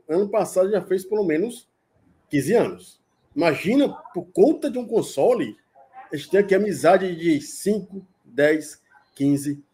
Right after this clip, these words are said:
e vinte anos. Por aí vai. Eu pergunto assim pra você, de maneira geral, é, o que que o Mega Drive, n-, não é que representa pra você, o que que o Mega Drive deu de oportunidades pra,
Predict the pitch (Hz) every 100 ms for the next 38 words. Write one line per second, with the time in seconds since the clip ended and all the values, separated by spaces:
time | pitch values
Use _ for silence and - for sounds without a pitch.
0 | _ _ _ _ - 127 147 151 151 95
1 | - - _ 139 139 139 110 92 _ _
2 | _ _ _ - 208 240 208 240 233 196
3 | - 214 214 190 - 208 196 180 165 208
4 | 190 165 147 131 170 160 107 - _ _
5 | _ _ _ _ - 135 139 143 139 139
6 | - _ _ _ _ - - 240 311 262
7 | 247 175 131 156 175 107 101 - - 143
8 | 151 - 175 233 196 196 196 185 196 196
9 | 190 - 147 165 180 202 190 190 151 165
10 | 156 175 202 - 202 208 156 - 143 180
11 | - - 160 180 180